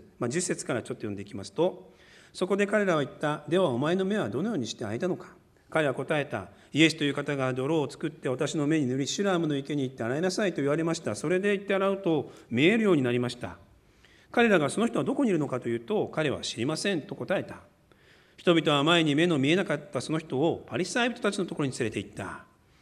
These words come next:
イエスが泥を作って彼の目を開けたのは安息日であった。こういうわけで再びパリサイ人たちもどのようにして見えるようになったのか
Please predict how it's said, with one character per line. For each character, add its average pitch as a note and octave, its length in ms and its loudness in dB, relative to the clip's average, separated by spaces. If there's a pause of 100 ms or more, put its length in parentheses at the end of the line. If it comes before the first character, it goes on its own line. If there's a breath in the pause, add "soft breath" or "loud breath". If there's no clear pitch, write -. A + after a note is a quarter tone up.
(280 loud breath)
イ C3 80 2
エ D3 60 4
ス C#3+ 120 -6
が B2+ 140 2
泥 C3 220 2
を D3 80 2
作 D3 160 -8
っ - 20 -8
て A#2+ 220 -4
彼 D#3 240 -2
の B2 160 -2
目 C3+ 100 0
を C3 120 -2
開 G#2 100 -8
け - 60 -18
た D#3+ 100 -4
の A#2+ 120 0
は C3 260 -2 (300)
安 C3 200 0
息 A#3+ 260 -4
日 G#3 180 -2
で D3+ 100 2
あ A#2+ 40 0
っ - 40 -4
た。 - 300 -12 (500)
こ F#3+ 140 8
う B3 80 4
い C4 60 4
う B3+ 40 4
わ B3+ 80 4
け B3+ 80 -2
で D3 140 2
再 D3+ 240 -2
び D#3+ 340 0 (160 loud breath)
パ C3+ 100 0
リ D3+ 80 2
サ D#3 140 0
イ C#3+ 60 -2
人 C#3+ 100 -12
た B2+ 100 -6
ち - 140 -10
も F3 380 0 (160 loud breath)
ど D#3 120 6
の G#3+ 60 4
よ G#3+ 60 4
う G3+ 40 4
に F3+ 120 4
し - 80 -2
て D3+ 160 2
見 C3 120 4
え F#3 80 8
る F#3 60 4
よ E3+ 60 4
う C#3+ 40 2
に C#3 60 0
な D#3+ 100 0
っ E3 40 -8
た C#3 160 -6
の A#2+ 100 -2
か D3+ 300 0